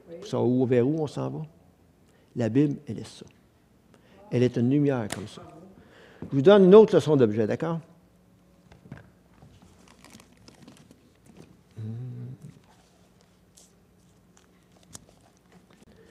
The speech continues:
La Bible dit de elle-même qu'elle est une lumière, comme si qu'on la rouvrait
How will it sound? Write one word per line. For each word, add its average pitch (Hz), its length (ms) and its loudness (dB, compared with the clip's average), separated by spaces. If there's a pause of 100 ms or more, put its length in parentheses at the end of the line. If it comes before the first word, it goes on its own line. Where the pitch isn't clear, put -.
(1000)
La 127 120 2
Bible 202 240 12
dit 156 160 4
de 165 180 8
elle-même 180 640 4 (1040)
qu'elle 123 160 2
est 127 100 0
une 120 160 0
lumière, 117 380 -4 (180)
comme 147 180 -2
si 190 200 -8
qu'on 139 140 0
la 113 140 2
rouvrait 117 480 -4